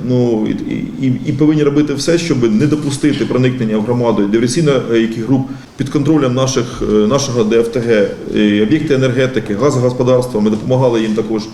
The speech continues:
його максимально там захистити мішками з піском і так далі. Оце все буде стояти задачею на дві тисячі двадцять третій рік, зберегти ті об'єкти, які є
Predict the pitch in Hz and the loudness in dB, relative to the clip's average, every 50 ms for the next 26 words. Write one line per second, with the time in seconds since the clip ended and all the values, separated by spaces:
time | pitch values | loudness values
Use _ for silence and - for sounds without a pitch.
0 | - - - - - - 110 110 123 120 117 110 113 - 135 123 127 123 113 110 | -16 -20 -20 -20 -6 -4 -2 0 0 0 0 -2 -2 -2 0 2 2 2 2 0
1 | - 123 110 104 104 98 95 95 92 - 101 101 117 127 123 - 135 - - 107 | 0 0 2 2 0 0 -2 -4 -6 -4 -4 -4 -4 -4 -4 -2 -2 0 2 2
2 | 110 123 - - - 156 151 135 131 131 - 131 127 - - 135 120 110 104 107 | 2 0 0 0 0 0 0 0 -2 -4 -6 -8 -8 -4 -2 0 0 0 0 -2
3 | 113 104 107 147 160 151 135 131 127 - - - - - - 120 120 139 123 - | -2 -2 0 0 2 2 2 0 -2 -4 -10 -14 -16 -10 -8 -4 -2 -2 0 0
4 | - 160 147 123 123 113 - - 127 131 123 - 107 107 143 143 143 - 120 107 | 0 0 2 2 0 0 0 0 0 0 0 0 -2 -2 -2 -2 0 0 0 0
5 | 107 107 101 98 - 131 127 - - - 120 110 - - 117 113 113 117 123 151 | 2 2 0 -2 -2 -6 -6 -6 -4 -2 -2 -2 0 -2 -2 -2 -2 0 0 0
6 | 156 151 - - - 107 104 98 143 147 - 135 - 160 151 - 127 120 110 107 | 0 0 -4 -8 -8 -8 -2 -2 0 0 0 0 0 0 0 2 2 0 2 2
7 | 143 151 139 - 117 104 - 110 107 107 127 135 131 | 2 0 0 -2 -4 -4 -2 0 2 2 4 2 2